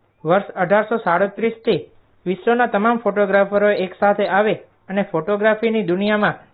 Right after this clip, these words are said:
કંઈક કલાત્મક અભિગમ સાથે નવો બદલાવ થાય, તેમજ ફોટોગ્રાફરોને સતત બદલતી ટેકનોલોજીનો સતત ઉપયોગ કરી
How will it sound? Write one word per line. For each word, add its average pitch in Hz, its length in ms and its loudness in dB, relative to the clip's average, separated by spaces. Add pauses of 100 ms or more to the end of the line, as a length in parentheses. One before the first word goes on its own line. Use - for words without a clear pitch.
(120)
કંઈક 202 240 -2
કલાત્મક 208 480 0
અભિગમ 196 400 -2
સાથે 196 300 -2
નવો 190 280 2
બદલાવ 190 340 2
થાય, 202 280 0 (320)
તેમજ 202 220 0 (100)
ફોટોગ્રાફરોને 220 840 0
સતત 180 280 0
બદલતી 196 420 0
ટેકનોલોજીનો 196 800 -2
સતત 202 280 0 (100)
ઉપયોગ 202 320 -2
કરી 208 260 0